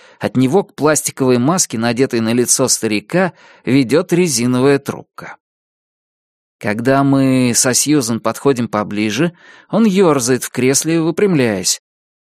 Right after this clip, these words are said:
И только тогда я осознаю, что это не плед, а огромный сине-зелёный клетчатый кардиган. Старик снимает с лица кислородную маску и худой, трясущейся рукой приглаживает седые волосы,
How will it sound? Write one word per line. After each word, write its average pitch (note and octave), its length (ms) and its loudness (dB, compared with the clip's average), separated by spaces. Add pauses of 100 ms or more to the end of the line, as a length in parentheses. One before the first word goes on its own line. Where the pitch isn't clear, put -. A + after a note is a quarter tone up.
И G#2+ 80 -14
только - 300 -4
тогда C#3 340 0
я G2+ 200 -2
осознаю, A2+ 580 0
что - 200 -4
это B2+ 220 -2
не F#3+ 120 2
плед, D#3 640 -4 (360)
а A#2+ 160 0
огромный D3+ 540 2
сине-зелёный F#3 960 0
клетчатый D3+ 720 -2
кардиган. F3 720 -2 (800)
Старик C3+ 460 0
снимает C#3+ 420 2
с - 80 -2
лица C3+ 320 0
кислородную B2+ 680 0
маску C#3 540 0
и A2 140 -4
худой, C3+ 580 -2
трясущейся C3+ 840 0
рукой F#3 320 0
приглаживает F#3+ 600 0
седые A3+ 380 -2
волосы, - 520 -4